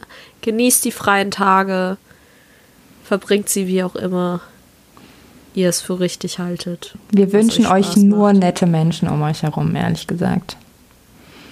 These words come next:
Speaker 1: Das ist wahr.
Speaker 2: Ja. Weihnachten ist
Speaker 1: Damit
Speaker 2: echt anstre-, kann echt anstrengend sein.
Speaker 1: Oh ja.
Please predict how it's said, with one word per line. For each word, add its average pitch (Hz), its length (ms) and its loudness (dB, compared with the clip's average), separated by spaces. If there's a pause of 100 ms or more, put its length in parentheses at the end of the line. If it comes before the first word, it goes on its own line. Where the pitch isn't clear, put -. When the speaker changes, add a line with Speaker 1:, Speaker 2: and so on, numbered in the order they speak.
(140)
Speaker 1:
Das - 260 -4
ist - 220 -8
wahr. 170 240 -6 (420)
Speaker 2:
Ja. 165 220 0 (1500)
Weihnachten 160 460 -6
ist 156 80 -8
Speaker 1:
Damit 156 200 -6
Speaker 2:
echt - 140 -12
anstre-, - 380 -12
kann 196 400 -4
echt 170 300 -10
anstrengend 160 500 -8
sein. 165 280 -12 (200)
Speaker 1:
Oh 180 180 -12
ja. 175 240 -10